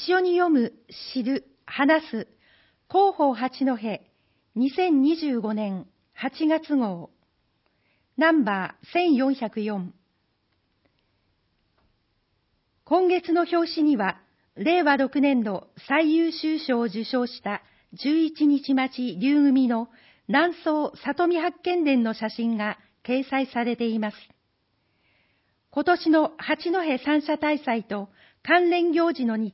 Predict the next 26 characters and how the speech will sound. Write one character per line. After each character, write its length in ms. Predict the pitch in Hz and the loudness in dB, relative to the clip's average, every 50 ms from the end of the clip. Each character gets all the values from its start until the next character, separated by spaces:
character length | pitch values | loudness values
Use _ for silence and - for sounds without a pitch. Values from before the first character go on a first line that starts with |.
| _ _ - | _ _ -8
程 200 | 220 226 220 208 | -6 -6 -4 -4
は、 200 | 208 196 196 - _ _ _ _ _ _ _ - | -4 -6 -6 -10 _ _ _ _ _ _ _ -4
六、 440 | 220 262 262 254 - 330 339 - - | -2 -2 -2 -2 -2 -2 -2 -2 -2
七 300 | 208 247 269 285 339 349 | -2 0 2 2 2 2
ペ 200 | 339 349 349 349 | 0 0 -2 -2
ー 20 | 330 | -2
ジ 160 | - 226 233 | -2 -4 -4
を 260 | 220 185 175 - - _ - | -2 -4 -4 -6 -8 _ -8
ご 100 | 208 240 | -6 -4
確 280 | - 277 285 285 285 | -2 -2 -2 0 0
認 240 | 262 262 262 254 240 | 0 2 2 0 -2
く 100 | - 262 | -4 -4
だ 140 | 240 233 233 | -4 -4 -4
さ 180 | - 240 220 220 | -4 -6 -6 -6
い。 140 | 202 190 - _ _ _ _ _ _ _ _ _ _ _ _ _ _ _ _ _ _ _ _ _ _ _ _ _ _ _ _ _ _ _ _ _ _ _ _ _ _ _ _ | -6 -10 -16 _ _ _ _ _ _ _ _ _ _ _ _ _ _ _ _ _ _ _ _ _ _ _ _ _ _ _ _ _ _ _ _ _ _ _ _ _ _ _ _
目 360 | 220 240 277 262 - 359 339 | -4 -4 -4 -2 -2 -4 -4
次、 240 | - 302 302 - - _ _ _ _ _ _ _ _ _ _ _ _ _ _ | -4 -6 -8 -10 -12 _ _ _ _ _ _ _ _ _ _ _ _ _ _
特 200 | - 277 285 294 | -8 -8 -8 -8
集、 440 | - - - 339 339 330 320 311 - _ _ _ _ _ _ _ _ _ _ _ | -10 -10 -6 -4 -4 -4 -4 -8 -12 _ _ _ _ _ _ _ _ _ _ _
今 380 | - 349 359 311 262 240 - - _ | -4 -2 0 0 -2 -2 -4 -8 _
家 160 | - 339 359 | -6 -6 -4
族 260 | - 370 - - - | -4 -6 -8 -8 -8
と 120 | - 262 226 | -10 -8 -6
考 300 | - 247 277 269 269 262 262 254 247 | -4 -2 -2 -2 -2 -2 -2 -4 -4
え 60 | 226 | -6
る 240 | 202 202 - - | -8 -10 -12 -14